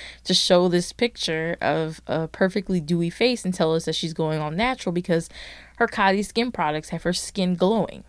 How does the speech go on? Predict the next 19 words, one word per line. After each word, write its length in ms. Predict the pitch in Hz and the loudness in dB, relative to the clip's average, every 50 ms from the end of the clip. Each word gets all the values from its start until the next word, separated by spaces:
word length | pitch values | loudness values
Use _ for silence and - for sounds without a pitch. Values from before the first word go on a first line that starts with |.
| - | -8
right? 360 | - 151 175 151 160 170 - - _ _ _ - - | -4 0 2 4 4 2 0 -4 _ _ _ -6 0
Like, 300 | 147 143 151 147 - - - | 2 2 2 0 -4 -4 -2
that's 420 | 185 165 175 190 180 - - - | 0 0 0 0 -4 -4 -4 -2
marketing. 720 | 175 170 160 165 175 170 160 - - - 113 101 - - - | -2 0 0 2 2 2 0 -2 -6 -12 -12 -12 -12 -8 -4
But 100 | - 254 | 0 2
I'm 240 | 269 311 392 392 370 | 4 4 2 2 0
talking 380 | - 233 185 - - 170 156 | 0 0 0 0 -2 -6 -6
about 280 | 156 147 139 139 - - - | -6 -6 -6 -6 -6 -2 0
us. 460 | 123 123 - - - - - - - - - - - - - - - - - - - - - - | 0 0 0 -2 -10 -16 -18 -20 -20 -20 -20 -20 -20 -20 -20 -20 -20 -20 -20 -20 -20 -20 -20 -8
Those 260 | - 175 202 240 247 254 | 0 2 4 4 4 2
of 100 | 233 220 | 0 -2
us 120 | 208 - | -2 -2
who 100 | - 196 | -2 -4
are 40 | 180 | -4
not 300 | 170 170 165 175 - - | -2 -4 -4 -6 -4 -2
being 240 | 180 170 160 160 - | -2 -2 -2 -4 -6
paid 360 | - 165 175 160 160 160 - | -6 -4 -4 -4 -4 -4 -8
to 80 | - 165 | -10 -14
post, 580 | - - - 165 160 147 151 160 - - - | -10 -4 0 0 0 0 -2 -8 -12 -16 -18